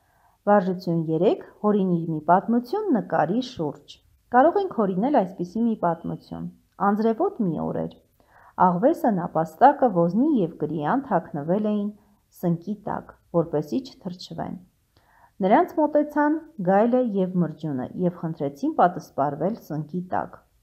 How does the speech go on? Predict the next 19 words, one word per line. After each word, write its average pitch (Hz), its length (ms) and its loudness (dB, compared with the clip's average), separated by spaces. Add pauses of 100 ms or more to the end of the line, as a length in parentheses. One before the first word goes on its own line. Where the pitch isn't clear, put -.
(140)
իսկ - 200 -10
շարունակությունը 196 840 0
թողնում 170 440 -2
եմ 196 160 -4
ձեզ։ - 280 -8 (460)
Արդյոք 254 380 2
կենդանիները 175 720 0
թույլատրեցին 202 800 0 (380)
մրջյունին 175 600 2
և 156 300 -2
գայլին 151 500 -2
մտնել 165 400 -4
սնկի 151 480 -8
տակ։ - 340 -6 (540)
Էջ 339 240 2
տասներկու, 196 720 0 (420)
գրիչ, 175 340 0 (840)
Հովհաննես 180 480 0
Թումանյան։ 151 560 -4